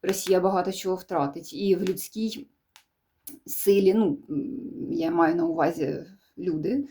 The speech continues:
да, р-, ресурс цей людський, і матеріально також. І це призведе до кінця. До кінця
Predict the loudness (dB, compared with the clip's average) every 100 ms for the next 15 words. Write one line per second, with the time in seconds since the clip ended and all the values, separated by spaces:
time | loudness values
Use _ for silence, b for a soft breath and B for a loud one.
0 | B B 4 4 2 -2 -4 -2 -2 -4
1 | -10 -12 -16 -8 -6 -6 -8 -4 -4 -4
2 | B B -4 2 4 4 2 4 6 6
3 | 4 0 -8 -8 -8 -10 -14 _ _ _
4 | -4 -4 0 0 4 2 2 2 4 4
5 | 2 2 2 2 2 2 2 4 4 2
6 | -8 _ _ _ _ _ _ _ 0 2
7 | 2 2 4 4 -2 -6